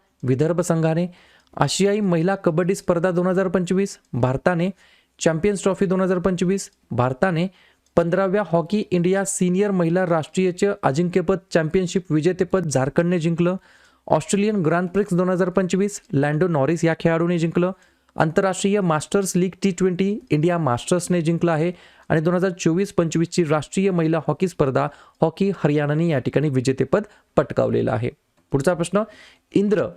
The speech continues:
दोन हजार पंचवीस या सागरी द्विपक्षीय सरावाची चौदावी आवृत्ती कोणत्या दोन देशादरम्यान आयोजित करण्यात आलेली होती?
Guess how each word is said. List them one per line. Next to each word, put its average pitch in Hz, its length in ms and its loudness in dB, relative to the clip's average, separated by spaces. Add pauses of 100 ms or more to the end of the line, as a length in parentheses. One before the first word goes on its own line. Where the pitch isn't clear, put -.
दोन 147 300 -2
हजार 180 280 0
पंचवीस 131 560 -2 (120)
या 170 160 0
सागरी 165 560 0 (360)
द्विपक्षीय 202 720 0
सरावाची 147 640 0 (320)
चौदावी 180 680 0
आवृत्ती 143 480 0 (260)
कोणत्या 190 420 0
दोन 175 360 0
देशादरम्यान 151 720 0
आयोजित 135 480 0
करण्यात 131 280 0 (100)
आलेली 127 320 0
होती? 120 280 -4